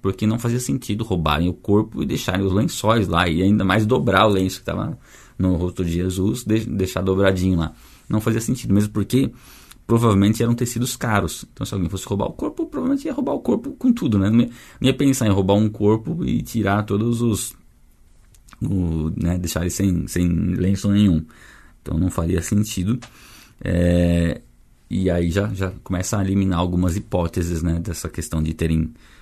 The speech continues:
roubado o corpo de Jesus. Aí no,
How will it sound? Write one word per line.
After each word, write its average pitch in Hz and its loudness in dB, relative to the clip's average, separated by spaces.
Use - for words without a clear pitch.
roubado 82 2
o - -2
corpo 80 -2
de 78 -4
Jesus. 82 -4
Aí 90 4
no, 110 6